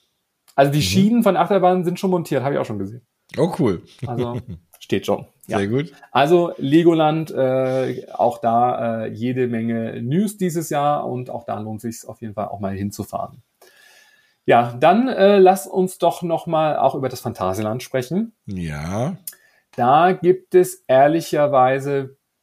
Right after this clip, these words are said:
Speaker 1: bis jetzt, und ich meine, wir kennen ja das Phantasialand, die hüllen sich immer sehr im Schweigen, ähm, aber so viel Neues ist da jetzt noch nicht bekannt gegeben worden.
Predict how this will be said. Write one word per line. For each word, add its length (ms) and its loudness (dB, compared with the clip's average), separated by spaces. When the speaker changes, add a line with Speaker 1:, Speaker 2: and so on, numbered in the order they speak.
Speaker 1:
bis 260 -6
jetzt, 400 0
und 120 -6
ich 100 -10
meine, 200 -2
wir 80 -4
kennen 160 -6
ja 60 -6
das 140 -8
Phantasialand, 640 -4
die 280 -4
hüllen 200 0
sich 160 -4
immer 200 -2
sehr 260 0
im 100 -8
Schweigen, 760 -2
ähm, 500 -6
aber 600 0
so 240 4
viel 160 0
Neues 320 4
ist 140 -8
da 60 0
jetzt 100 -4
noch 80 -4
nicht 180 -6
bekannt 300 -8
gegeben 320 -6
worden. 500 0